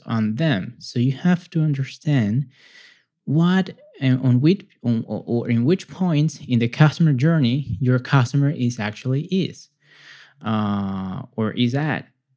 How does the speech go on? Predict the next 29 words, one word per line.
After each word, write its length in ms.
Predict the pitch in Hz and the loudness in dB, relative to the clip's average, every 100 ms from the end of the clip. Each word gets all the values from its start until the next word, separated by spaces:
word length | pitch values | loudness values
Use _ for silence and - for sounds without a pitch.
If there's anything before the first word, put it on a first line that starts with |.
| _ 131 | _ -2
And 280 | 127 117 | 0 2
then 380 | 120 196 220 220 131 | 2 2 2 0 0
on 120 | 120 | 0
the 80 | 117 | 2
second 340 | - 202 165 | 0 2 2
step, 300 | - 123 127 | 2 0 0
you 100 | 131 | 2
have 320 | 135 143 - | 2 0 -2
to 100 | - | 0
use 400 | 143 135 127 127 | 2 4 2 0
in-depth 540 | 156 127 120 123 120 - | 0 0 2 -2 -4 -6
research 760 | 127 160 175 - 110 120 - - - _ | 0 0 0 2 2 2 -4 -16 -20 _
to 140 | 135 143 | -2 -2
explore 500 | 143 - 143 135 139 | -2 -4 -2 0 0
the 120 | 135 | -2
consumer 640 | - 139 127 135 127 127 - | -4 -2 -2 0 2 0 -4
triggers. 540 | - 170 147 - - | -4 -2 -2 -6 -10
So 280 | - 139 123 123 _ _ _ _ _ _ 127 | -8 -6 -6 -8 _ _ _ _ _ _ -4
depending 480 | 127 156 185 202 | 0 2 4 2
on 120 | 202 196 | 0 0
your 160 | 190 | -4
product, 580 | 170 - 135 135 139 143 | -6 -4 0 0 -2 -4
depending 400 | 127 131 143 143 | -4 0 0 2
on 80 | 143 | 0
your 180 | 143 135 | -2 -4
service, 840 | - - 156 139 92 117 139 - - - _ | -4 0 0 0 -2 -2 -2 -8 -18 -20 _
uh, 480 | 120 117 113 107 107 | -2 0 0 -2 -2
depending 560 | 120 - 143 156 160 - | -6 -4 0 2 0 -2
on, 400 | 143 139 143 147 | -2 0 2 0